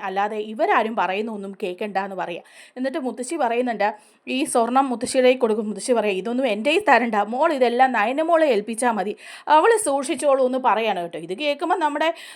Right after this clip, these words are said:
അനാമികയ്ക്ക് ഒട്ടും ഇഷ്ടപ്പെടുന്നില്ല. നയനമോളെ കണ്ട് പഠിക്കണം എന്നൊക്കെ പറയുമ്പോഴേക്കും, "അയ്യോ, ഇവളോ, ഇവളിനി എനിക്ക് പാരക്ക്, ഇവള് ഇവളുടെ അരിയത്തി ഒക്കെ എല്ലാവരും ഇങ്ങനെ തന്നെ നിൽക്കുവാണല്ലോ" എന്നൊക്കെ ഉള്ളൊരു ധാരണയിൽ ഇങ്ങനെ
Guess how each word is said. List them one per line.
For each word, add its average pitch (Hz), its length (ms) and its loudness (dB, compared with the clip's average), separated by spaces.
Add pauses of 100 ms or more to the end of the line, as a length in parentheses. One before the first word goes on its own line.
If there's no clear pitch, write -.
(100)
അനാമികയ്ക്ക് 233 640 -4
ഒട്ടും 269 300 -6
ഇഷ്ടപ്പെടുന്നില്ല. 294 640 0
നയനമോളെ 220 640 0
കണ്ട് 247 240 2
പഠിക്കണം 220 440 2
എന്നൊക്കെ 285 260 -2
പറയുമ്പോഴേക്കും, 269 640 -2 (180)
"അയ്യോ, 214 380 -6
ഇവളോ, 196 460 -2
ഇവളിനി 220 480 -4
എനിക്ക് 208 280 -10
പാരക്ക്, 220 400 -4
ഇവള് 214 220 -6
ഇവളുടെ 220 300 -4
അരിയത്തി 226 420 -8 (360)
ഒക്കെ 220 480 -2
എല്ലാവരും 302 640 2
ഇങ്ങനെ 262 280 -6
തന്നെ 302 240 0
നിൽക്കുവാണല്ലോ" 262 680 0 (340)
എന്നൊക്കെ 262 360 -4
ഉള്ളൊരു 247 300 2
ധാരണയിൽ 226 560 -2
ഇങ്ങനെ 240 240 -6